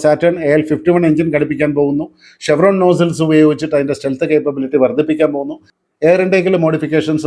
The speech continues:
നടത്താൻ പോകുന്നു. അങ്ങനെ ഈ സുഖോയ് ഫിഫ്റ്റി സെവനിൽ ഒരുപാട് മോഡിഫിക്കേഷൻസും അവർ ചെയ്തുകൊണ്ടിരിക്കുകയാണ്. അതേസമയത്ത് എഫ് തേർട്ടി ഫൈവിൽ ഏറ്റവും അഡ്വാൻസ്ഡ് ആയിട്ടുള്ള ഇലക്ട്രോണിക് വാർഫെയർ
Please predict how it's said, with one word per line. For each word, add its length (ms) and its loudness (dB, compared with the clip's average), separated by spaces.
നടത്താൻ 320 -2
പോകുന്നു. 200 -4
അങ്ങനെ 220 0
ഈ 100 0
സുഖോയ് 320 2
ഫിഫ്റ്റി 260 -2
സെവനിൽ 240 -2
ഒരുപാട് 340 2
മോഡിഫിക്കേഷൻസും 760 0
അവർ 200 2
ചെയ്തുകൊണ്ടിരിക്കുകയാണ്. 640 -2
അതേസമയത്ത് 520 0
എഫ് 120 -4
തേർട്ടി 280 2
ഫൈവിൽ 260 0
ഏറ്റവും 300 2
അഡ്വാൻസ്ഡ് 380 -2
ആയിട്ടുള്ള 320 -2
ഇലക്ട്രോണിക് 440 -2
വാർഫെയർ 300 0